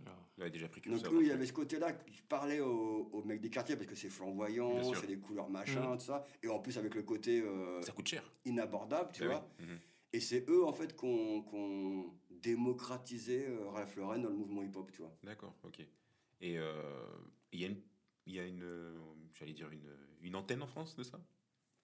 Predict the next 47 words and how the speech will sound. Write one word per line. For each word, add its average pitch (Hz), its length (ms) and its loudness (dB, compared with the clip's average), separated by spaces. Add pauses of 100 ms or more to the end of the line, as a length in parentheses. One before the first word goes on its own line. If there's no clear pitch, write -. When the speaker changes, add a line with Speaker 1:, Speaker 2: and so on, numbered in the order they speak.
(340)
Speaker 3:
Il 110 60 -2
y 120 60 4
a 120 160 2
une 131 120 4
autre, 123 140 4
bah, 127 200 6
alors, 127 140 2
parce 104 180 -4
que 123 80 0 (280)
les 123 100 2
Low 139 120 6
Life, 151 180 4
c'est 117 140 2
vraiment 120 380 4
un, 113 60 2
tu - 60 -4 (160)
vois, 127 80 2
c'est - 140 0
Speaker 2:
Oui, 127 80 4
Speaker 3:
comme, 123 160 4
Speaker 2:
c'est, - 60 -6
c'est 117 80 0
des 104 80 4
gangs, 90 120 4 (140)
en - 60 -10
fait, - 40 -10
Speaker 3:
comme 120 100 2
j'ai 113 40 0
Speaker 2:
c'est 123 40 2
un - 40 6
Speaker 3:
l'habitude 127 240 4
Speaker 2:
gang, - 60 0
Speaker 3:
de 131 40 4
Speaker 2:
ouais. 131 60 2
Speaker 3:
dire, 147 260 4
c'est, - 260 -8 (120)
euh, 104 340 -2 (100)
tous 147 120 0
les 139 80 6
Hells 123 260 4
Angels, 120 320 2 (200)
ils 95 140 -4
ont 98 60 0
une 95 80 2
Harley 92 160 0
Davidson. 92 480 -2 (140)
Speaker 1:
Ouais. 104 160 0